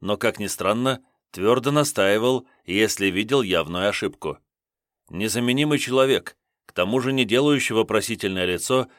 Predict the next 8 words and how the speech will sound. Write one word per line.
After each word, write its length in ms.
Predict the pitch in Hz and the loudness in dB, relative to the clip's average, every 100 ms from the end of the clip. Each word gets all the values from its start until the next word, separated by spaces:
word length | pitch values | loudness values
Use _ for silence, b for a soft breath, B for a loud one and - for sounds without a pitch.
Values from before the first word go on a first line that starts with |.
| b | b
при 160 | - 123 | -2 0
незнакомых 680 | 127 107 117 110 95 90 85 | 0 -2 -2 -2 -4 -4 -2
выражениях. 760 | 95 104 101 90 71 67 - _ _ _ _ _ _ - | 0 2 2 -2 -4 -12 -16 _ _ _ _ _ _ -4
Эти 320 | 107 147 147 | 0 0 -2
же... 340 | 113 139 127 - _ _ _ - | -2 0 -2 -6 _ _ _ -4
Ах 280 | 113 92 | -2 -2
да, 180 | 73 73 | -4 -4
повторяюсь. 840 | - 87 - 87 78 73 67 - | -4 -6 -2 -2 0 -4 -8 -14